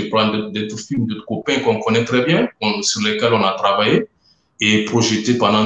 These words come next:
deux, trois jours à la place publique du quartier et avant de commencer notre tournage.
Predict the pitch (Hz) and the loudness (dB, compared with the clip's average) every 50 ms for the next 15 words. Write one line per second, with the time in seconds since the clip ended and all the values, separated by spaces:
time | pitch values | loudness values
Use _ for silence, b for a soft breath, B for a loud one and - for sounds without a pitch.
0 | 110 120 120 117 120 123 131 139 139 - 196 208 233 247 - - 98 101 104 104 | 2 2 0 0 2 2 4 4 4 2 2 2 2 0 0 -2 0 0 0 0
1 | - 120 120 117 - - 104 98 110 113 - - - - 107 104 104 - - 151 | 2 0 0 0 0 -4 -8 -10 -10 -12 -14 -14 -8 -4 -4 -4 -4 -4 -4 -4
2 | 165 - - - _ _ _ _ _ _ _ _ _ _ - 101 98 98 98 - | -4 -4 -6 -10 _ _ _ _ _ _ _ _ _ _ -4 -2 -2 -2 -2 -2
3 | 98 98 95 101 110 107 104 95 - 101 95 - 92 - - 98 95 95 92 - | -2 0 2 2 2 2 0 -2 -2 -2 -2 0 0 -2 -2 -4 -6 -8 -8 -10
4 | - - - 85 82 - - | -14 -12 -10 -10 -10 -12 -16